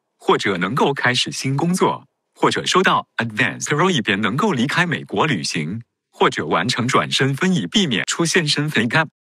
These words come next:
或能够及时开始上学。对于这类情况，可以考虑向美国移民局提交 expedite request，要求移民局加快审理进程。移民局要求申请人证明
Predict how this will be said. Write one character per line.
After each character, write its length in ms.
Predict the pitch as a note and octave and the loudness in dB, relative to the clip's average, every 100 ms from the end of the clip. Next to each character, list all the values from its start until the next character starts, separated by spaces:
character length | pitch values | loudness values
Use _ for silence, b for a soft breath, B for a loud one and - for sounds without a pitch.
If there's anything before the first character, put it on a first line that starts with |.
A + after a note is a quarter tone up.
| _ | _
或 220 | - G3+ | -2 0
能 160 | G#2+ G2+ | 2 0
够 260 | D3 C3+ - | 0 -2 -4
及 220 | - B2+ | -4 0
时 160 | E3+ C3 | 0 -2
开 160 | - D#3+ | -2 -2
始 160 | - | -2
上 200 | E3+ - | -2 -2
学。 360 | - D#3+ C#3+ A#2+ - _ _ _ - | -4 -6 -6 -8 -12 _ _ _ 0
对 160 | A3 | 2
于 100 | A2+ | 2
这 160 | C#3+ A3+ | 0 2
类 160 | D3 | 2
情 240 | A2+ - F2+ | -2 -4 -4
况， 380 | - - - - _ _ | 0 0 -2 -10 _ _
可 160 | - F3+ | -2 0
以 80 | F#3+ | 0
考 240 | - - | -2 -2
虑 140 | - | -2
向 220 | C#3 A3 F3 | 0 0 0
美 180 | G#2 | -2
国 180 | - G#3 | 0 0
移 140 | C#3+ B3+ | 2 0
民 180 | G2 | 0
局 400 | A#2+ - D3+ A2 - _ - | 0 -2 -2 -6 -8 _ -12
提 220 | - F#2+ | -8 -4
交 200 | A2+ D#3 | 0 2
expedite 640 | E3 C#3+ - - A#2+ A2 - | 0 -2 -8 -6 -2 -2 0
request， 640 | G2 E3 E3+ - - - - _ | 0 0 0 -4 -6 -10 -18 _
要 180 | D#3 F#3 | -2 -2
求 180 | - A2+ | -2 -2
移 160 | B2+ | 0
民 220 | B2+ E2 G#2+ | 0 0 -2
局 180 | A2 C3 | -2 0
加 180 | D3 | 0
快 180 | D#3 D#3+ | 0 -2
审 200 | D3+ B2+ | -2 -2
理 120 | D3+ | -2
进 180 | E2+ B2 | -2 -2
程。 380 | F2 C#2 B1 D#2+ - _ - | -2 -4 -6 -10 -14 _ -4
移 180 | B2 B2+ | 0 0
民 160 | G#2 | 0
局 200 | C3 A2 - | 0 -2 0
要 140 | B2+ | 0
求 200 | C3 G#2 | 0 0
申 240 | B2+ E3+ F3 | 0 0 0
请 200 | - - | 0 -2
人 180 | D#3+ | -2
证 180 | A3 G#3 | 0 0
明 400 | A2 C#3 C3 A2 | 0 -4 -6 -8